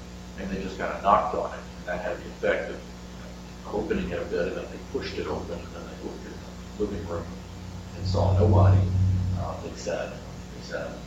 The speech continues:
Or it was unlocked, and they just opened it up and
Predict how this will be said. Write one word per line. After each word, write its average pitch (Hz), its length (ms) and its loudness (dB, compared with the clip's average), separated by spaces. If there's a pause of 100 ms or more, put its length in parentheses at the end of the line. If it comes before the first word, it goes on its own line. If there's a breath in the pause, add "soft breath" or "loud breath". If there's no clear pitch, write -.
(720)
Or - 680 12 (100)
it 123 120 4
was 117 140 6
unlocked, 85 580 6
and 87 140 -2
they 87 260 0 (240)
just - 180 -6
opened - 280 -2
it 73 100 -6
up 80 220 -2
and - 100 -10